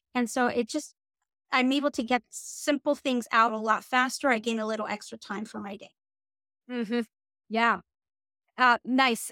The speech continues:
Speaker 2: So with tha-, that, let's, let's paint a picture forward, or let's have, um, look at the next twelve months. With that in mind, uh, in that, or with that time horizon in mind, talk about two specific things.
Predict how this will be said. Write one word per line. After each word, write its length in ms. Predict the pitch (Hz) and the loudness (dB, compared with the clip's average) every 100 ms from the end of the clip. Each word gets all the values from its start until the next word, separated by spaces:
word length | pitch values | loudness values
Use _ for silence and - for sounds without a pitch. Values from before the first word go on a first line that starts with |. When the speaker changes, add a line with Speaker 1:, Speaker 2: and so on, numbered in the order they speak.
| - | 0
Speaker 2:
So 200 | 320 285 | 6 6
with 360 | 269 262 311 254 | 6 4 4 6
tha-, 220 | - - | 2 2
that, 480 | 269 233 277 277 233 - | -2 6 8 8 6 2
let's, 400 | 277 277 320 - _ _ _ _ - | 2 4 4 -4 _ _ _ _ 0
let's 240 | 285 302 | 2 2
paint 220 | - 320 | 4 4
a 40 | 320 | 4
picture 280 | 302 - 262 | -2 -4 -4
forward, 420 | 233 233 208 196 | -2 0 0 0
or 100 | 233 | 2
let's 200 | 247 - | 0 0
have, 220 | 254 269 240 | 2 2 2
um, 260 | 247 226 220 | 0 0 0
look 220 | 247 294 | 0 4
at 160 | 262 - | 2 2
the 100 | 254 | -2
next 240 | 233 - | -4 -6
twelve 280 | - 220 214 | -4 -4 -2
months. 400 | 220 185 208 - _ | -4 -4 -6 -12 _
With 220 | 240 285 240 | -2 -2 2
that 180 | 254 254 | 2 4
in 100 | 254 | 2
mind, 420 | 220 208 214 - - | 2 0 -2 -6 -6
uh, 160 | 226 226 | -6 -4
in 80 | 240 | 0
that, 180 | 233 - | 0 0
or 160 | 226 | -6
with 140 | 208 208 | -4 -2
that 160 | 226 | -2
time 240 | - 233 240 | -2 -2 -2
horizon 420 | 220 220 220 220 | -2 -2 -2 -6
in 100 | 208 | -8
mind, 280 | 208 196 196 _ _ _ _ _ _ _ - | -8 -8 -12 _ _ _ _ _ _ _ -4
talk 140 | 311 | 0
about 240 | 302 294 233 | 4 2 2
two 220 | 311 330 | -2 -4
specific 480 | 330 285 302 240 226 | -6 -10 -8 -8 -6
things. 420 | 254 220 208 220 | -4 -2 -4 -8